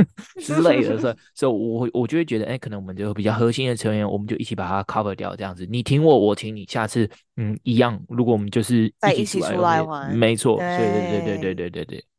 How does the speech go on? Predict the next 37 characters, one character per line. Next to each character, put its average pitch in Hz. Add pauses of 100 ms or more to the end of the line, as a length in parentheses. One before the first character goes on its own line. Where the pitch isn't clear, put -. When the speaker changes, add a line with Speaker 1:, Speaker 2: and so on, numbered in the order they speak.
(220)
Speaker 2:
没 180
错， 196
所 220
以 254
我 233
觉 190
得 185
就 208
是， 214 (320)
嗯， 175
如 214
果 311
今 254
天 269
是 277
host 262
的 185
状 185
态 180
下， 160
就 156
是 165
真 175
的， 151
如 170
果 196
是 190
你 170
会 190
有 160
不 180
认 185
识 196
的 175
人 147
来， 143
跟 226